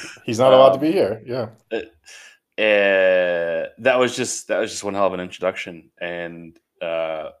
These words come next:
Speaker 2: you know, looking, looking back at the end of the movie, the relationship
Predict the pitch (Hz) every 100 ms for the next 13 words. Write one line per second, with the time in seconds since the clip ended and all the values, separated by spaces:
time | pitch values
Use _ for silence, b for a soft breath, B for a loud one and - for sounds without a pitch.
0 | _ _ _ _ _ _ 98 87 87 98
1 | 107 98 92 90 110 107 98 104 101 95
2 | 69 101 92 92 98 98 87 87 80 _
3 | b b b b b _ 98 95 95 95
4 | - - 95 90 -